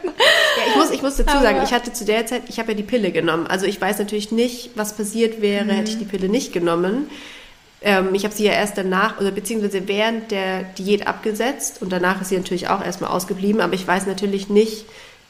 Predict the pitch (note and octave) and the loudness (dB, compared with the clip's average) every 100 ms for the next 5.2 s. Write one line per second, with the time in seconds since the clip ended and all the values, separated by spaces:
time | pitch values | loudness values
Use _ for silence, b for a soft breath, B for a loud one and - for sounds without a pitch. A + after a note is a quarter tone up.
0 | _ - G#3+ A3+ G3+ G#3+ G#3 G3+ F#3+ F#3+ | _ -4 0 4 4 4 4 2 -2 0
1 | G#3+ G#3+ G#3 G3+ A3 - F#3+ - G#3 G#3 | 0 0 -2 0 -2 -4 -10 -4 -2 -2
2 | F#3 F#3+ G3 G3 F#3 G#3 G#3 G3+ G#3 A3 | -2 -2 0 0 2 2 2 2 0 -2
3 | - F3 F3+ F#3 F3+ F3 E3+ D#3+ E3 E3+ | -6 -4 -4 -4 -2 -2 -2 -4 -6 -6
4 | - - F#3 F3 F#3 G3+ G3+ G3 F3+ F3 | -8 -6 -4 -4 -2 0 2 0 0 -2
5 | F3+ | -4